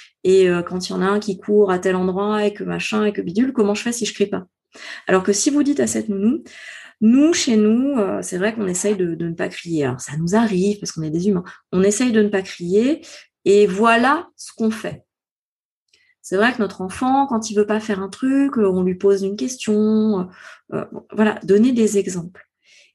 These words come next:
Et ça va permettre à la nounou de se dire, « OK, peut-être que je pourrais essayer ça. » Mais si on lui dit juste, « Ne criez pas, euh, ne faites pas de chantage, euh, oui, mais si elle a pas d'autres clés,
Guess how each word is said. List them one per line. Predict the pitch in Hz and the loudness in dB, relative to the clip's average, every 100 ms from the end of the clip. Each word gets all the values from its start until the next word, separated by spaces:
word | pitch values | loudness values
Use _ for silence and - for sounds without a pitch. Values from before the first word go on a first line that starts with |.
| - | -10
Et | |
ça | 175 202 | -2 0
va | 208 220 | 2 0
permettre | 226 220 240 240 208 | 2 2 2 0 -2
à | |
la | 190 | 0
nounou | 185 180 185 208 254 269 | 0 2 2 2 0 0
de | 196 | -2
se | 190 | -4
dire, « | 180 170 226 220 | -8 -4 0 0
OK, | 190 220 233 | 0 -6 -2
peut-être | 220 233 247 - | -4 -4 -8 -6
que | |
je | 220 | -8
pourrais | - 208 202 | -6 0 2
essayer | 208 202 190 | 2 2 2
ça. » | 180 | 0
Mais | 175 | -2
si | 196 311 | -2 0
on | |
lui | 294 | 0
dit | 240 240 | 0 0
juste, « | 214 185 - - _ _ _ _ _ _ _ _ _ _ _ - | 0 -2 -8 -18 _ _ _ _ _ _ _ _ _ _ _ 0
Ne | 190 | 0
criez | 247 - 262 247 | 0 0 0 0
pas, | 202 - - _ _ _ _ _ _ _ _ _ _ _ _ _ 160 | -4 -8 -12 _ _ _ _ _ _ _ _ _ _ _ _ _ -12
euh, | 160 160 160 | -8 -8 -2
ne | 175 240 | 2 2
faites | 254 233 | 2 0
pas | 226 | 0
de | 220 | -2
chantage, | 180 180 196 302 320 - _ _ - | -4 -2 0 0 -4 -10 _ _ 0
euh, | - - 233 214 - _ _ - | 2 2 -2 -4 -12 _ _ 0
oui, | 220 | 2
mais | |
si | 185 220 | 2 0
elle | 202 | 0
a | |
pas | 196 214 | 0 0
d'autres | 202 - 196 | 0 -2 -10
clés, | - 180 - | -8 -10 -10